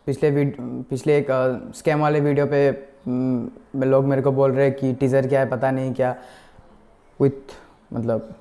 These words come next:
with due respect कि मेरे को पता है, and मैं नया, नया था तो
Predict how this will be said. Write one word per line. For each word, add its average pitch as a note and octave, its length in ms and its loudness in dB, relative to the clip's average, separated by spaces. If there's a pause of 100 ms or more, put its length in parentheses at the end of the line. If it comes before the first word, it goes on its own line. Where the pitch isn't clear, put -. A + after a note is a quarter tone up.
(120)
with C3+ 160 2
due D3+ 140 6
respect D#3+ 400 2 (420)
कि C#3+ 260 6
मेरे C3+ 340 -2
को D3 80 0
पता D3+ 240 2
है, C3+ 400 2
and B2+ 200 -2 (640)
मैं D3+ 200 2
नया, D#3 340 2
नया D3+ 340 2
था E3 180 2
तो D3 480 -2